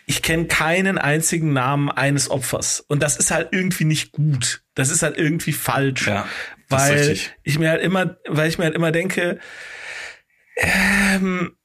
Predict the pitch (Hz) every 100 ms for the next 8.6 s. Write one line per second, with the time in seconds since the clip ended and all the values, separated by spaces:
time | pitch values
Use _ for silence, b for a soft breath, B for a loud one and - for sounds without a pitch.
0 | _ _ _ _ _ - 170 - - -
1 | - - - - _ _ _ _ - 156
2 | 175 175 175 _ _ _ _ _ - -
3 | 226 247 226 202 190 185 - - 165 -
4 | - 151 170 208 180 165 - 123 101 85
5 | - _ B B B B _ 143 - 220
6 | 233 202 185 - 185 - 160 165 175 175
7 | 180 175 - 143 147 135 143 160 170 -
8 | - 131 113 104 98 107